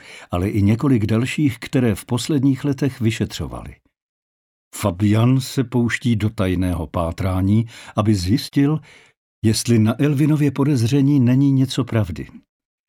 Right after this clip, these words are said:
Jakmile objeví rozhodující důkazy dokládající Molanderovu vinu,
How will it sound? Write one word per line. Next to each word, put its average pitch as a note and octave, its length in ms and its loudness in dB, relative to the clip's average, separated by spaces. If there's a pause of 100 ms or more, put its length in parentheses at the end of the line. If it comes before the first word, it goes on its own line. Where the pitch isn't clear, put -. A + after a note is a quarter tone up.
(200)
Jakmile C3 360 2
objeví C3+ 400 2
rozhodující A#2 760 0
důkazy G2 520 -2
dokládající F#2+ 840 -2
Molanderovu F2+ 760 -2
vinu, E2 420 -2